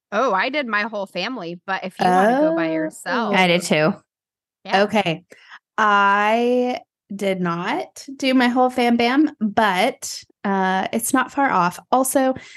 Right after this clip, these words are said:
Speaker 2: the details of my day, I don't go into a ton of details, but the details of my day would probably change a little bit knowing that I'd have my three-year-old with me.
Speaker 1: Yeah.
Speaker 2: But I can explain that when I get there. Okay.
Speaker 1: Perfect.
Speaker 2: So I am starting my day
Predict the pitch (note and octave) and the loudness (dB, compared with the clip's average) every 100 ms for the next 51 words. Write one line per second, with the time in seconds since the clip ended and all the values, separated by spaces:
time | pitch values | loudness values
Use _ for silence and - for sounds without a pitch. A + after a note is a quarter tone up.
0 | - B3 G#3 A3+ B3+ C4+ C#4 D4 C#4+ C#4 | -6 -4 -2 0 0 2 2 2 -2 0
1 | C#4+ C#4 C#4 C4+ C#4 C#4+ - A3 B3+ B3 | 0 0 -4 -4 -4 -4 -2 2 4 4
2 | A3+ G#3 F#3 F3+ G3 F#3+ E3+ E3+ E3+ F3+ | 2 0 -6 -6 0 0 0 -2 -4 -2
3 | E3+ - G3 F3 - - - A#3 G#3+ A3+ | -4 0 2 2 -2 -16 -6 -4 0 2
4 | A#3 A#3+ A#3+ A3+ A3 G#3 G#3 G3 G3 G3 | 4 4 4 2 2 2 2 2 0 0
5 | F#3+ F#3+ F3 E3+ - E3+ D#3+ F3+ G3 - | 0 0 -2 -4 -6 -4 -2 -2 -2 -2
6 | G#3 G#3+ G#3+ G#3+ G#3+ A3 - - F#3+ F3+ | -2 0 2 0 2 0 0 -4 -4 -2
7 | F3+ F3+ F3+ E3 D#3+ F3 F3 - E3 E3 | 0 0 0 -2 -2 -6 -6 0 2 2
8 | E3 - E3 E3 - F3 F3+ F#3+ G3 G3+ | 0 -6 -6 -4 0 2 4 4 2 0
9 | G3+ - A#3 B3 - _ _ _ - G3+ | -4 -2 0 0 -4 _ _ _ -4 0
10 | G3+ G3 G#3 G#3+ G3 - F3+ F3 E3 D#3+ | 2 2 4 4 2 -2 2 4 4 0
11 | D#3+ D#3+ E3+ D#3 - F3 - _ B3 C4 | -6 -8 -10 -10 -8 -8 -10 _ -2 -2
12 | F#3 - B3 A3+ _ - - A#3+ A3 - | -4 -4 -6 -8 _ -4 4 4 4 4
13 | G3+ A3+ C4 B3+ C4 - - G3+ F#3 F3+ | 4 4 4 4 2 2 0 2 2 0
14 | G3+ G3 G3 G#3+ F#3 D#3 D#3+ A3 | 0 0 0 -2 -4 -4 -4 -6